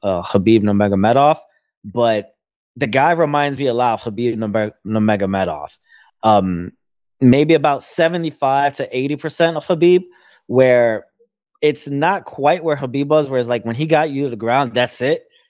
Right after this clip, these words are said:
You, it was just done. But he has, he has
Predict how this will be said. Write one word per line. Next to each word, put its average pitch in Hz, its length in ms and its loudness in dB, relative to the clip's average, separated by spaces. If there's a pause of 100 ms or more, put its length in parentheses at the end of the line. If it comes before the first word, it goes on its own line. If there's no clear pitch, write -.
You, 160 260 -2
it 139 80 2
was 139 180 0
just 113 380 0
done. 147 400 2 (540)
But 123 460 2 (580)
he 143 140 -2
has, 170 300 0 (200)
he 147 80 -8
has 151 180 -2